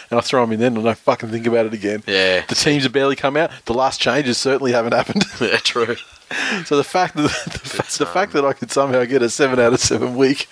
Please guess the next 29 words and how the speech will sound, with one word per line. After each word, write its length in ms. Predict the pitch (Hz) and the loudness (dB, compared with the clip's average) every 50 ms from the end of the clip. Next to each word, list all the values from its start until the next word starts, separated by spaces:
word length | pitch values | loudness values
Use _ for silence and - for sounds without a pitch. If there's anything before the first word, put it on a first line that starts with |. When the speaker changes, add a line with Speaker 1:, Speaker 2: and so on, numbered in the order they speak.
| - | 0
Speaker 2:
Then 140 | - 107 101 | 2 2 4
it's, 280 | 98 92 78 - - - | 2 2 2 2 4 4
Speaker 1:
under 160 | - 90 90 | 4 4 6
Speaker 2:
uh, 120 | 123 127 | 4 4
Speaker 1:
those 100 | 131 123 | 4 4
circumstances, 680 | - 120 113 110 107 - - 107 104 101 107 113 - - - - - - - _ _ _ _ _ _ _ - _ - | 2 2 2 2 0 0 0 0 2 0 -2 -4 -6 -8 -12 -18 -20 -20 -20 _ _ _ _ _ _ _ -20 _ -10
Speaker 2:
yeah, 200 | - 101 95 87 | -6 -2 -2 -2
so 140 | 82 - - | -2 0 0
Speaker 1:
I 40 | - | 0
have 80 | 92 - | 0 2
to 60 | - | 0
go 120 | 139 120 | 0 2
change 260 | - - 123 123 120 | 2 4 2 2 2
'em 60 | 107 107 | 0 0
this 160 | 113 113 - | -2 0 2
week 140 | 117 104 101 | 0 0 2
'cause 80 | 107 | 2
I 40 | 104 | 2
heard 120 | 107 113 | 2 2
that 80 | 107 - | 0 -2
Kronk's 260 | - - 104 107 - | 0 0 0 0 2
out 220 | 110 98 98 95 - | 2 2 2 2 2
for 100 | - 104 | 0 -2
Speaker 2:
so 180 | 92 95 90 - - | -2 -2 -4 -8 -12
Speaker 1:
this 140 | - 104 - | -10 -10 -6
game. 280 | - 104 98 98 98 104 | -6 -4 -4 -4 -6 -4
Speaker 2:
fran-, 240 | - 107 101 98 | -2 -2 -2 -2
frantically 680 | - - - 104 98 95 90 92 90 90 90 90 85 82 | -4 -2 -2 0 0 0 -4 -4 -4 -2 -2 -2 -2 -2
is, 220 | 82 - - - | -2 -2 -2 -2